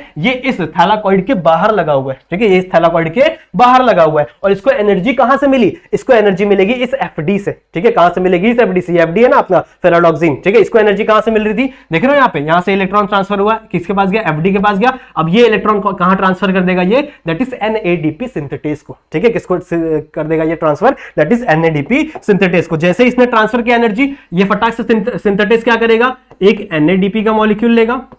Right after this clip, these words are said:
ठीक है, और एक एच positive का molecule लेगा। ठीक है, एनएडीपी का मॉलिक्यूल लेगा और एच positive का molecule लेगा और उसको convert कर देगा, that is एनएडीपीएच में। ठीक है, किस में convert कर देगा? एनएडीपीएच में।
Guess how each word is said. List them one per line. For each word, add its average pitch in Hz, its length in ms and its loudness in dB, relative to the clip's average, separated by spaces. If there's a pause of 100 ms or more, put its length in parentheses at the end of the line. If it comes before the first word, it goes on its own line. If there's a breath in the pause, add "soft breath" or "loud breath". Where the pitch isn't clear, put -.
(220)
ठीक 165 120 -4
है, 254 120 0
और 180 260 0
एक 247 260 -2
एच 233 140 -4
positive 202 400 -2
का 214 100 0
molecule 214 360 -2
लेगा। 208 260 -4 (120)
ठीक 202 120 -4
है, 185 160 0
एनएडीपी 180 340 -2
का 196 80 0
मॉलिक्यूल 190 360 0
लेगा 196 240 2
और 285 220 2 (220 loud breath)
एच 214 140 -2
positive 214 400 0
का 220 80 2
molecule 220 360 0
लेगा 233 320 0 (160)
और 185 80 -14
उसको 214 300 0
convert 196 360 2
कर 170 140 0
देगा, 156 180 0
that 139 240 -4
is 277 120 -2 (1040)
एनएडीपीएच 190 2250 -6
में। 139 80 -16 (160)
ठीक 202 100 -2
है, 226 60 0
किस 180 180 -8
में 175 100 -2
convert 165 260 -2
कर 175 120 -4
देगा? 175 320 -2
एनएडीपीएच 196 1160 -2
में। 151 120 0